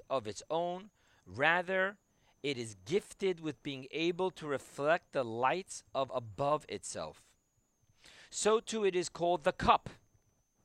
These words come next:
Kingship, the tenth emanation, is called the cup, which is filled from the emanations above itself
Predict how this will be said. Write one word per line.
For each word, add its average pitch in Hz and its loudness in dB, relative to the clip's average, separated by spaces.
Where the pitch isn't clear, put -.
Kingship, 143 -6
the 104 -10
tenth 139 -4
emanation, 135 -6
is 131 -14
called 113 -6
the - -6
cup, - 2
which 143 0
is 127 -6
filled 202 2
from 156 -4
the 143 -2
emanations 147 -4
above 151 2
itself 202 0